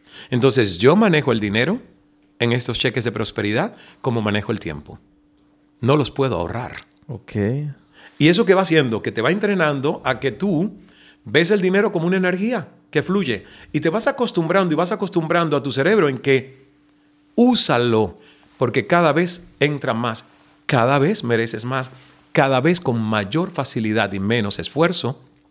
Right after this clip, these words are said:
Speaker 1: estás conectándote a cantidades de dinero que ingresan a ti. Esto para mí ha sido mágico.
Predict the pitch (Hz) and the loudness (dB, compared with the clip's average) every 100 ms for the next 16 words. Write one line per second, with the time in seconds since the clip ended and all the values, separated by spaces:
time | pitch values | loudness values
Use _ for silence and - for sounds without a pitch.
0 | _ _ - - 101 127 127 135 131 131 | _ _ -12 -6 -2 -2 -2 -2 -4 -2
1 | 120 120 117 135 - - - - 120 113 | -2 -2 -2 -6 -6 -18 -12 -4 -2 0
2 | 113 113 117 117 120 127 113 127 117 110 | 0 2 2 0 -2 0 0 -2 -2 -2
3 | 104 123 143 - 98 92 - 101 - 95 | -2 -2 -2 -4 -4 -8 -6 -6 -6 -16
4 | - _ _ _ _ _ _ _ _ _ | -18 _ _ _ _ _ _ _ _ _
5 | _ - - - 143 160 160 117 101 120 | _ -20 -12 -2 -2 -2 -2 0 0 -2
6 | 117 120 120 110 117 - 95 - | 0 0 0 -2 -2 -6 -12 -16